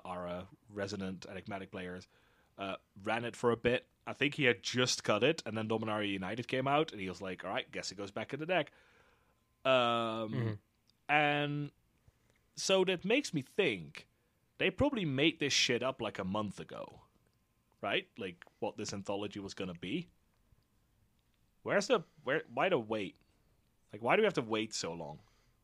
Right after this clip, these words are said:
Speaker 1: I, I don't get it. Like, they clearly make this shit up on the fly, so, like, this is, like, one board meeting, right? Well, board, like, one <laughs> team meeting with, like, three people. And then thirty minutes later, they're like,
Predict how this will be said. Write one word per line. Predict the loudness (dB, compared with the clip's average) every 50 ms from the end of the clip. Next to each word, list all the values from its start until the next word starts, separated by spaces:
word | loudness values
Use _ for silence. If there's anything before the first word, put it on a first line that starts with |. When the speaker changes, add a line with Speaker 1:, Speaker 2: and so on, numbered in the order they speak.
| _ _ _ _ _ _ _ _ _ _ _ _ _ _ _ _ _
Speaker 1:
I, | -6 -4 -2 0 2 4
I | 4
don't | 4 4 4
get | 4 4 4 4
it. | 0 -4 -6
Like, | -6 -6 -4 2
they | 2 2 2
clearly | 2 2 6 6 8 8 8 6
make | 6 4 4 4 2
this | 0 2
shit | 2 4 4 4 2
up | 2 0 2
on | 0 0 0
the | -2
fly, | -8 -6 -4 -2 -2 -2 -4 -6 -8 -10 -12
so, | -8 -8 -6 -6 -6 -6 -8 -10 -14 _ _ _ _ _ _ _ _ _ _ _ _ _ _ _ _ -12
like, | 0 2
this | 4 4 4
is, | 2 4 4
like, | 4 4 4
one | -2 2 4 6 6 6 6 4 -2 -2 0
board | 0 2 2 0 0 -2
meeting, | -4 -6 -4 -6 -8 -10 -10 -10
right? | -8 -8 -8 -8 -8 -10 _ _ _ _
Well, | -2 -2 -2
board, | -2 -4 -4 -2 -2 -6 -6 -6 -8
like, | -8 -8 -8 -4 0
one | 0 2 2 0 -2 -4 -6 -8
<laughs> | -2
team | 0 0 0 2 0 -2 -4 -4 -4
meeting | -4 -2 -2 -2 -4 -6 -6
with, | -8 -10 -10
like, | -10 -12 -12 _ _ _ _ -20
three | -14 -8 0 0 0 0
people. | 0 -4 -8 -6 -8 -10 -12 -12 _ _ -20 -20 -20 _ _ _ _ _ _ _ _ _
And | -4 -2
then | -2 -4 -4
thirty | -4 0 2 4 4 4 2
minutes | 0 -2 -4 -4 -2
later, | -2 0 0 2 2 2 2
they're | 0 0 -4
like, | -4 -8